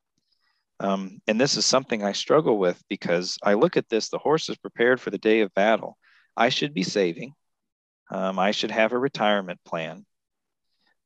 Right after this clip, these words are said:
But I also think, you know, if I fall or get in a car crash or something,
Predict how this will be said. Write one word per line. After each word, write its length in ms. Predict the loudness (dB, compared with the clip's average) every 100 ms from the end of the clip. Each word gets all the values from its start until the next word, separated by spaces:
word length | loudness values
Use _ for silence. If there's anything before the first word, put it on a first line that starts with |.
| _ _
But 200 | 2 6
I 120 | 8 8
also 380 | 6 4 0
think, 360 | 0 -2 -4 -4
you 60 | 0
know, 360 | 2 0 -2 -12 _ _ _ _ _ _ _ _
if 180 | -4 0
I 140 | 0
fall 460 | 0 4 6 8 6
or 100 | 4
get 140 | 0
in 60 | -4
a 60 | 0
car 200 | 0 2
crash 420 | 0 0 -2 -8
or 20 |
something, 560 | -6 -6 -4 -6 -6